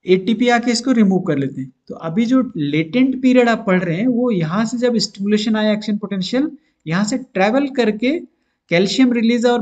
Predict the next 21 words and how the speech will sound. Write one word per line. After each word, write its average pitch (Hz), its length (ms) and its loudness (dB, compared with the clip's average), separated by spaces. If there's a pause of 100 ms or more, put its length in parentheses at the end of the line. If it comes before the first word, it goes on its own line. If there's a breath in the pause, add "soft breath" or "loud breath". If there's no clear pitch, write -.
binding 202 460 0
और 233 140 0
यहाँ 220 260 0
contraction 185 580 -2
होने 220 240 4
में 220 160 2
जितना 214 500 -4 (280)
steps - 480 -2
है 220 100 2
इसमें 220 260 -2
थोड़ा 220 180 0
सा 247 140 -2
एक - 240 -8
time 202 280 2
लगता 156 280 -2
है, 139 120 -8 (360)
that 214 340 -2
time 208 300 2
is 196 80 -4
called 170 280 -2
is 294 180 0